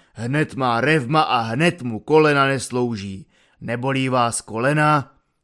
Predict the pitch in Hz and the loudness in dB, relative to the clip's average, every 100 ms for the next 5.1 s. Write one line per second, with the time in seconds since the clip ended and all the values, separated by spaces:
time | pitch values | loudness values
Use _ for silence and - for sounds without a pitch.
0 | _ 147 139 143 - 113 120 131 131 156 | _ -6 -4 -6 -8 -4 0 0 -2 -4
1 | 135 147 104 143 123 92 - _ _ _ | -2 -4 0 -2 -2 -10 -18 _ _ _
2 | _ - 110 - 135 147 147 151 147 135 | _ -14 -12 -6 -2 0 0 0 -2 -2
3 | 147 156 147 156 - 156 151 131 113 - | -2 0 -2 -2 -2 2 4 4 0 -6
4 | 117 123 127 123 - 127 117 104 151 127 | -6 -4 -4 -4 -6 -4 -4 2 2 2